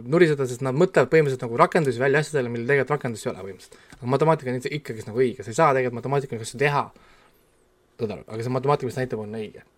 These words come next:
Noh, noh, nagu ütleme. Ähm, jah, ütleme, selles mõttes niisugune hea nagu näide.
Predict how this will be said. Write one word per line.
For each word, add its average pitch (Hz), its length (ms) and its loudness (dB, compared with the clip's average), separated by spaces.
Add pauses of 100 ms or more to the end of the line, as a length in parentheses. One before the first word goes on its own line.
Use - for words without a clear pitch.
(140)
Noh, - 140 -10 (340)
noh, 113 140 -12
nagu 107 180 -14 (140)
ütleme. - 200 -20 (880)
Ähm, 101 440 -14
jah, 135 160 2 (180)
ütleme, 127 240 -6
selles 110 280 -14
mõttes - 180 -8
niisugune 113 360 -6
hea 123 140 0
nagu 113 140 -6
näide. 202 320 -4